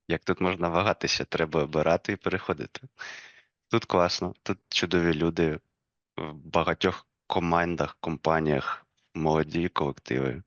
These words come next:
Спілкуєшся, бачиш нові думки, нові ідеї.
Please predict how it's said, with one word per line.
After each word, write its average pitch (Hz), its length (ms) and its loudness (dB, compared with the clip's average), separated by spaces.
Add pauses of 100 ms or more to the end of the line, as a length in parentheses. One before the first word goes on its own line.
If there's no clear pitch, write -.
(760)
Спілкуєшся, 80 880 2 (160)
бачиш - 680 2 (600)
нові 80 480 -2
думки, 73 760 -2
нові 76 240 -2
ідеї. 67 500 0